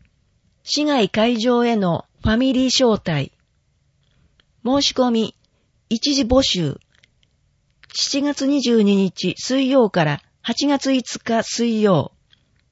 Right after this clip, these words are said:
二次募集。八月十四日金曜から二十三日日曜。一次募集後、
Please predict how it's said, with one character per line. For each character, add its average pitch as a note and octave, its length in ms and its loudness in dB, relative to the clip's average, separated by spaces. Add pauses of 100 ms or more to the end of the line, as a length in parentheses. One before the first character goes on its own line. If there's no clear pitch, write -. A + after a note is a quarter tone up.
(160)
二 A#3+ 140 2
次 C#4+ 140 0
募 D4+ 160 4
集。 F3+ 440 0 (580)
八 A3 260 -4
月 C#4+ 260 -2
十 C4 240 2
四 F#3+ 160 4
日 F3 200 -2
金 B3+ 320 0
曜 B3 220 2
か F3 160 -2
ら D#3 200 -4 (120)
二 C#4+ 160 -2
十 B3+ 200 2
三 A#3+ 280 -2
日 D#3+ 260 -2
日 E3+ 340 -2
曜。 G3 340 2 (960)
一 B3 260 -2
次 D4 120 0
募 D4 160 0
集 C4+ 260 0
後、 B3+ 260 0